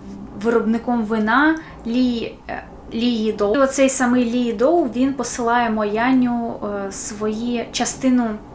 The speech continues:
своїх оповідок і того, що він пише,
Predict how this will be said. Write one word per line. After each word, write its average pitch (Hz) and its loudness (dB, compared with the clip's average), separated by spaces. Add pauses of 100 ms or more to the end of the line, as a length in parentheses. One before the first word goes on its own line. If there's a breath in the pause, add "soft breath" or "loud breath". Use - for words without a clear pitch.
(220)
своїх 220 -2
оповідок 233 -2 (100)
і 220 -2
того, 220 -4
що 226 -2
він 196 -4 (120)
пише, 247 -4